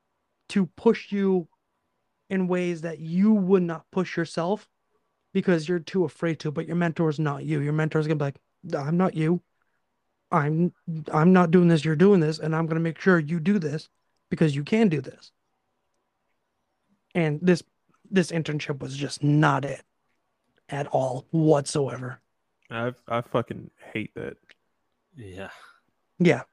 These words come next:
Speaker 1: That was, that was my, that was my experience. And, and that's the thing is, like, with, with college, it was, a lot of people were just taking internships with, like, professors and whatnot, just, you know, get the easy way out. It's like, no. Why? What's the point?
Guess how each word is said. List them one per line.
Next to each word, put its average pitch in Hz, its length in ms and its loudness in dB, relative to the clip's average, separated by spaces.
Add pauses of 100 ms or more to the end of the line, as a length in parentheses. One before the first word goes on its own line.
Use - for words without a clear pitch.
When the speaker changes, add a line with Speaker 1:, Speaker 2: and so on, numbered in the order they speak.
(180)
Speaker 1:
That 190 180 4
was, 202 240 2
that 196 160 -4
was 208 140 -2
my, 175 420 -4
that 214 140 -6
was 208 120 -6
my 185 180 -2
experience. 139 760 -14
And, 170 260 -2
and 185 200 0
that's 196 140 0
the 220 80 2
thing 202 200 6
is, 175 120 2
like, 160 220 0 (280)
with, 185 300 -4
with 170 160 -6
college, 180 440 0
it 165 80 -4
was, 160 560 -4
a 185 80 4
lot 180 160 4
of 170 60 -6
people 175 240 -2
were 175 100 -2
just 165 280 -10 (480)
taking 175 320 -4
internships 180 840 -2
with, 165 180 -6
like, 147 160 -14
professors 165 520 -2
and 156 80 -2
whatnot, 147 340 -4
just, - 220 -8 (340)
you 185 100 2
know, 143 120 0
get 165 160 -6
the - 180 -8
easy 175 200 2
way 151 180 2
out. 190 180 2
It's 147 100 -6
like, 160 180 -8
no. 202 520 2 (1120)
Why? 180 580 2 (560)
What's 240 260 2
the 233 100 2
point? 226 440 2